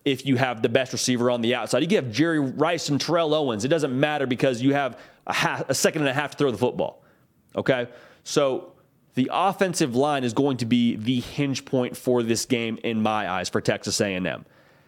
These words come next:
If they can be improved there or scheme it up better there to where the ball's out of Max Johnson's hands quick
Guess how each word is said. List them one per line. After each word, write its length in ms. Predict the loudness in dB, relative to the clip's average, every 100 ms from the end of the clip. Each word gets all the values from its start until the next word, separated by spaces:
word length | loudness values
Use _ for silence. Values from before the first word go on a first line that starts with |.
| _
If 160 | -4 0
they 160 | 0 2
can 320 | 0 -2 -6 _
be 160 | 2 2
improved 600 | 2 0 0 2 2 2
there 360 | 2 2 -2 -10 _ _ _
or 340 | 2 2 2 0
scheme 380 | -4 0 2 2
it 100 | 2
up 180 | 2
better 240 | 0 2 2
there 360 | 2 0 -4 -10 _
to 100 | -2
where 440 | 2 2 2 -2 -4
the 100 | -2
ball's 280 | 2 2 2
out 100 | 2
of 60 |
Max 220 | 2 0 0
Johnson's 360 | 0 2 0
hands 220 | 0 -2
quick 380 | 0 2 2 0